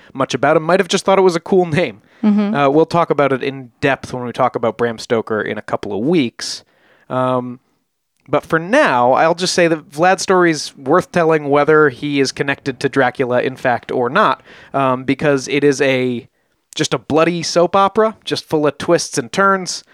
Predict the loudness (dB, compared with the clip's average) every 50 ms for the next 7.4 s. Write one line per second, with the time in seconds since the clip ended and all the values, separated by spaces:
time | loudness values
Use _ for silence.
0 | _ _ _ _ -8 -6 -4 -2 -2 -4 -6 -6 -8 -4 -2 -2 -2 0 0 0
1 | 0 0 -2 0 0 0 0 0 0 -2 -2 -4 -2 0 2 4 4 4 4 4
2 | 2 2 2 2 0 0 -2 -4 -6 -8 -12 _ _ _ _ _ _ -6 -4 -2
3 | -2 -2 -4 -4 -4 -4 -4 -4 -6 -4 0 2 2 2 2 0 0 -2 0 -2
4 | -4 -4 -6 -8 -8 -4 -4 -4 -2 -2 -4 -4 -2 0 0 0 0 -2 -4 -4
5 | -6 -8 -10 -8 -4 -2 -2 -2 -4 -6 -8 -8 -6 -6 -4 -2 -2 -2 -2 -4
6 | -10 _ -10 -6 -4 -2 0 0 2 2 2 2 0 -4 _ _ _ _ _ -4
7 | -2 -2 -2 -4 -10 -14 -14